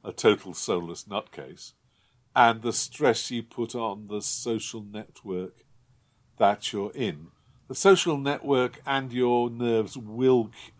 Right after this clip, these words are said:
he-, heal in time, but whilst the operation is going on, whilst the thing is trying to be done, there are stresses and risks of pushing too far on either of them.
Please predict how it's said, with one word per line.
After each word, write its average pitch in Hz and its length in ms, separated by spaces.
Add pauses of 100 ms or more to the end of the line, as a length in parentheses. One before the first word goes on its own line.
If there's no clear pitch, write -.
(140)
he-, 131 100 (280)
heal 123 360
in 95 200
time, 80 640 (1080)
but 135 280
whilst 127 380
the 131 100
operation 120 600
is 101 100
going 104 240
on, 110 140
whilst 120 420
the 117 80
thing 120 320
is 107 280 (600)
trying 107 400
to 101 260
be 92 180
done, 87 420 (920)
there 107 480
are 104 180
stresses 104 540
and 95 200
risks - 400
of 95 100
pushing 92 360
too 95 200
far 85 380
on 80 100
either 90 320
of 69 160
them. - 120